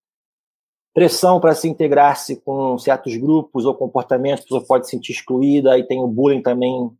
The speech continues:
nesse contexto. Problemas afetivos, né, com pais, professores, colegas. Isso, um outro ponto importante que tá presente agora atualmente é o próprio confinamento,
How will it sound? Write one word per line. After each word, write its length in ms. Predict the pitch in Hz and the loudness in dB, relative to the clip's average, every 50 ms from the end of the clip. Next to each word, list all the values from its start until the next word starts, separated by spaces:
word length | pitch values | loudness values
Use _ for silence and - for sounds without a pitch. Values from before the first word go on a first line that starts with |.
| _ _ _ | _ _ _
nesse 240 | 117 123 117 - - | -8 -8 -8 -8 -8
contexto. 760 | _ 117 113 110 - 147 151 147 - - - - 131 127 - _ _ _ _ _ _ _ _ _ _ _ _ _ _ _ _ _ _ _ _ _ _ _ | _ -8 -8 -4 0 2 4 4 2 0 -2 -4 -6 -6 -6 _ _ _ _ _ _ _ _ _ _ _ _ _ _ _ _ _ _ _ _ _ _ _
Problemas 360 | 147 147 156 160 160 151 151 | 2 4 4 4 4 2 0
afetivos, 840 | 139 - - - - - - 160 156 151 147 147 139 - - - - | 0 -2 -2 -6 -6 -2 0 0 0 0 0 -4 -4 -6 -8 -10 -8
né, 220 | 123 131 135 135 | -4 -2 0 -2
com 360 | 131 - - 135 131 127 117 | -2 -2 -6 -6 -4 -4 -4
pais, 380 | - - - 143 139 139 139 - | -4 0 4 4 6 6 4 2
professores, 720 | - 127 120 - 123 113 - - 143 143 139 131 117 117 - | -2 -6 -6 -6 -6 -6 -4 -4 -2 0 0 0 -2 -4 -4
colegas. 800 | - 123 117 120 131 139 139 135 131 135 131 131 - - - _ _ _ _ _ _ _ _ _ _ _ _ _ - | -6 -4 -2 0 0 2 2 2 2 0 -2 -2 -4 -8 -16 _ _ _ _ _ _ _ _ _ _ _ _ _ -2
Isso, 440 | 139 - 135 - - 139 127 - _ _ _ _ _ _ _ _ | -2 -2 -2 -2 -4 -6 -6 -6 _ _ _ _ _ _ _ _
um 80 | 151 156 | 2 4
outro 280 | 190 208 196 185 156 - | 4 4 4 2 0 2
ponto 220 | 170 165 - 170 | 2 2 2 0
importante 640 | - - 160 156 139 - 151 139 143 139 - - | -2 2 2 0 2 2 0 -2 -2 -4 -6 -6
que 120 | - 143 - | -6 -8 -8
tá 200 | - - 143 143 | -2 0 0 0
presente 400 | 143 - 151 - 143 139 - - | 0 -2 -4 -4 -4 -4 0 0
agora 300 | 139 127 131 135 139 147 | 0 2 4 4 4 4
atualmente 540 | 151 151 - 147 143 139 135 135 135 - - | 4 4 2 0 0 0 0 -4 -4 -2 -2
é 40 | 139 | -2
o 80 | 120 | 0
próprio 280 | - 156 151 156 165 - | 0 0 0 0 -2 -4
confinamento, 800 | - 156 165 160 - - 165 160 151 143 147 147 156 160 160 | -4 -4 -4 -4 -4 -4 -2 0 0 0 0 0 -2 -2 -4